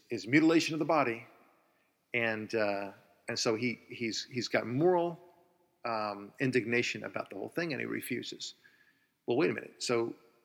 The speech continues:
if, if we're required, if a baker is required to provide services for a, a gay ceremony, celebration, why isn't the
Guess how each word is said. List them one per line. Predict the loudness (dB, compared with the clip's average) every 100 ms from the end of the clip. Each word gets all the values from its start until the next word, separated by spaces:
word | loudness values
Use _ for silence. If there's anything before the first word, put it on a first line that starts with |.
| _ -4
if, | -4 -4 _ _
if | -6 -6 -10 -20 _ _ _ 4
we're | 6
required, | 6 2 2 4 4 4 -2 -10 -20 _
if | -10 -10
a | 2
baker | 4 4
is | 2
required | 0 -4 -2 -2
to |
provide | -4 -4 -2 -2
services | 0 -2 -4 -6
for | -6 -6 -6 -8 -12 _ _ _ _ _ _ -4
a, |
a | -4
gay | 0 2 2
ceremony, | 2 0 -2 -4 -10 -18 -20 _ _ _ _
celebration, | 0 2 2 0 -4 -6 -8 -16 _ _ _ _ _ _ _
why | -4 2 4
isn't | 6 4
the | 2